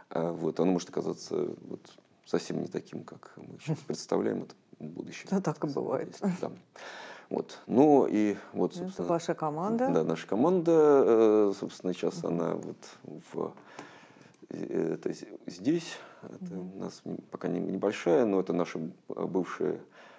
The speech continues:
Speaker 1: участники команды, они сейчас как бы наши коллабораторы. Мы,
Speaker 2: Мгм.
Speaker 1: мы
Speaker 2: В других
Speaker 1: перешли,
Speaker 2: странах,
Speaker 1: да,
Speaker 2: да?
Speaker 1: в, в другую организацию, ну, в некоторых
Speaker 2: Мгм.
Speaker 1: других странах уже. Вот у нас участвуют студенты М Ф Т И в
Speaker 2: Мгм.
Speaker 1: нашей работе, просто сейчас тут все не поместились.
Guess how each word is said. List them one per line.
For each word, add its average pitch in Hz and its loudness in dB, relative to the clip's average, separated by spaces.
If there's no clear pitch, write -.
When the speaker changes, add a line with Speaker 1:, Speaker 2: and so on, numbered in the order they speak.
Speaker 1:
участники - -8
команды, 82 -2
они 82 -6
сейчас - -14
как - -12
бы 85 -12
наши 80 -4
коллабораторы. 107 4
Мы, 95 -4
Speaker 2:
Мгм. 185 -8
Speaker 1:
мы - -16
Speaker 2:
В - -10
других 151 -2
Speaker 1:
перешли, 98 2
Speaker 2:
странах, 90 -2
Speaker 1:
да, 87 2
Speaker 2:
да? - -4
Speaker 1:
в, - -6
в 90 -6
другую 87 0
организацию, 107 -2
ну, 98 0
в 90 -2
некоторых 185 -6
Speaker 2:
Мгм. - -8
Speaker 1:
других - -6
странах 139 0
уже. 110 0
Вот 82 -6
у 87 0
нас 87 0
участвуют - -8
студенты 82 -4
М 85 -6
Ф - -14
Т 107 2
И 175 2
в 180 -6
Speaker 2:
Мгм. 180 -10
Speaker 1:
нашей - -4
работе, 101 -2
просто - -20
сейчас - -14
тут - -16
все - -6
не 87 -6
поместились. - -6